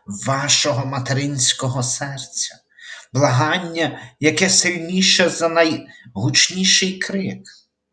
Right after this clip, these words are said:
Той, кого називають отцем усіх матерів і всіх дітей на небесах і на землі, поводиться з нами так само, дорогі мої. Наша безпорадність —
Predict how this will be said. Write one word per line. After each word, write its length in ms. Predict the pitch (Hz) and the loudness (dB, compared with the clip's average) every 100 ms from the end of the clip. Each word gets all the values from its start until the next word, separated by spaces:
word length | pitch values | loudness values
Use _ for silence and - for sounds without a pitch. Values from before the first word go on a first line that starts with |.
| _ _ _ _ _ _ | _ _ _ _ _ _
Той, 400 | 170 156 - - _ _ _ _ | -4 -4 -6 -14 _ _ _ _
кого 320 | - 123 156 | 0 0 0
називають 920 | 147 139 151 131 160 190 175 165 - - | -2 0 0 -2 0 2 2 0 -4 0
отцем 720 | 151 - - - 185 185 - | 0 2 0 2 2 0 -2
усіх 600 | 160 139 - 196 190 - | -2 2 2 0 -2 -6
матерів 840 | 151 151 143 - 143 156 185 120 - - - - | -4 -2 0 0 0 0 0 -2 -8 -16 -18 -6
і 80 | 139 | -2
всіх 360 | 123 - 190 | 2 2 2
дітей 500 | 139 156 131 170 185 165 | 2 0 0 -2 -2 -2
на 160 | 151 | 0
небесах 760 | 147 139 127 - - 175 - - - | 0 0 0 0 0 0 -2 -8 -6
і 100 | 139 | 0
на 160 | 127 | 2
землі, 720 | 123 127 120 120 139 156 123 _ _ _ _ _ _ - - _ | 2 2 0 0 -2 -8 -12 _ _ _ _ _ _ -20 -20 _
поводиться 640 | - 123 127 127 123 123 120 | -2 0 0 -2 -2 0 0
з 160 | - | 0
нами 280 | 120 120 113 - | 0 0 -2 -6
так 160 | 104 | -4
само, 400 | - 117 113 98 | -4 -4 -4 -6
дорогі 380 | 95 95 95 98 | -10 -10 -10 -12
мої. 320 | - - - _ _ - - - - | -16 -20 -20 _ _ -18 -14 -12 -4
Наша 520 | 151 143 - 135 - - - | 0 2 2 0 -4 -18 -8
безпорадність — 1600 | 131 120 127 - - 139 127 151 170 131 110 98 95 - - | -2 2 2 2 0 -2 0 -2 -2 -6 -6 -6 -6 -6 -6